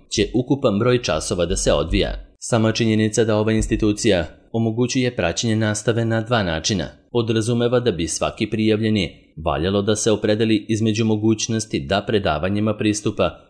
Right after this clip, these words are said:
ili preko svog računara ili u odobrenom predstavništvu ove institucije, a kojom prilikom bi trebalo da predavanjima prisustvuje u terminima koje će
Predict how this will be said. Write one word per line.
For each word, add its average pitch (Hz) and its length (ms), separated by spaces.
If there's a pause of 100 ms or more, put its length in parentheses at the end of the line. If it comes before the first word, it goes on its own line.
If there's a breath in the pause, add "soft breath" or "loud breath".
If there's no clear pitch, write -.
(100)
ili 127 240
preko 113 300
svog 82 280
računara 95 800 (120)
ili 123 360
u 120 180
odobrenom 110 600
predstavništvu 98 720
ove 98 220
institucije, 87 920
a 101 160
kojom 113 260
prilikom 113 460
bi 110 120
trebalo 110 420
da 87 220
predavanjima 87 680
prisustvuje 101 1040
u 120 220
terminima 87 600
koje 107 300
će 92 280